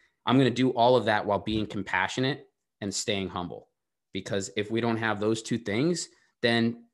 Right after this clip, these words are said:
again, I don't think we have the fertile soil to then be able to understand first before we advise. And that kind of sets the framework for, and so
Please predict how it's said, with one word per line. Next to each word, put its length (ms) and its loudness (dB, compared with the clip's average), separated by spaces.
again, 460 -4
I 80 0
don't 180 0
think 260 -4
we 100 -2
have 260 -2
the 60 -10
fertile 300 -2
soil 400 0
to 260 -6
then 360 -2
be 160 -2
able 160 -2
to 140 -6
understand 560 -2
first 300 -2
before 260 -4
we 120 -6
advise. 460 -8
And 160 2
that 160 2
kind 200 4
of 80 0
sets 300 0
the 80 -6
framework 800 0
for, 640 0
and 180 2
so 400 2